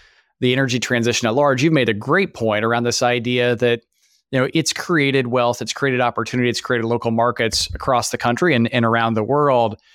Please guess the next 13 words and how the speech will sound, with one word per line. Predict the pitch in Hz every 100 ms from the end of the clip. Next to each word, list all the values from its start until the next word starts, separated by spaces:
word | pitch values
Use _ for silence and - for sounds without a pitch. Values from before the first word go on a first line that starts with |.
| _ _ _ _ -
Y-, | - 214 202
we | 190 202
think | - 254 285
about | 214 170 151
sustainability | - 135 - 151 139 110 147 160 107 95
in | 113
that | 131 131
same | - 147 131
construct. | 123 - - 113 - 117
I | 135
think | 208 208
we |
can | 160 131